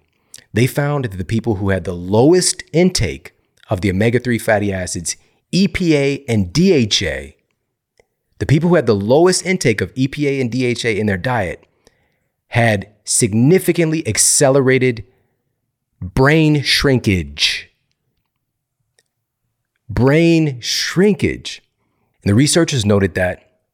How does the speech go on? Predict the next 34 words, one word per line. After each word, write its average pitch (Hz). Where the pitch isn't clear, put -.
the 101
lack 120
of 113
E 117
P 113
A 104
and 90
D 104
H 98
A 98
in 87
the 78
diet 82
was 98
particularly 143
harmful 110
to 123
the 101
memory 123
center 95
of 82
the 82
brain 87
called 82
the 82
hippocampus, -
which 175
lost 131
neurons. 101
It 87
had 101
this -
accelerated 143
loss 107